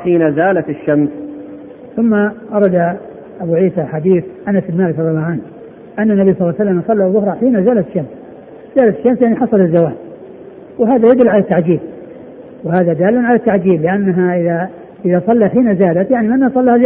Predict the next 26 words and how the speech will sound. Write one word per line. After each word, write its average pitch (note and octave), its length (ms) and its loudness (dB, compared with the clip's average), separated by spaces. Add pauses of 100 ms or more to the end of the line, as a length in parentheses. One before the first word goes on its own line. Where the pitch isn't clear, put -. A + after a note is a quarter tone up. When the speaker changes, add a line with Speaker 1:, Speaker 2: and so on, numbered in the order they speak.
Speaker 2:
أول A3 80 6
وقتها، F3+ 320 0 (760)
لأن G3 520 0
الظهر G3 260 2
تبدأ، F#3 600 2
يبدأ G3+ 260 2
وقتها F#3+ 280 2
إذا C4 180 4
زالت A#3+ 260 4
الشمس E3 320 -2
عند G#3+ 160 2
الزوال، F#3+ 340 4 (1600)
عند G3 140 0
الزوال F#3 400 2
يبدأ G#3+ 200 4
وقت G3+ 160 -2
الظهر، F3+ 380 2 (580)
فصلىها A3+ 500 2
النبي F#3+ 200 0
صلى F#3+ 100 -2
الله A#3+ 100 0
عليه - 0 -
وسلم C4+ 180 2
حين A#3 120 4
زالت G#3+ 240 4
الشمس، D3+ 280 -6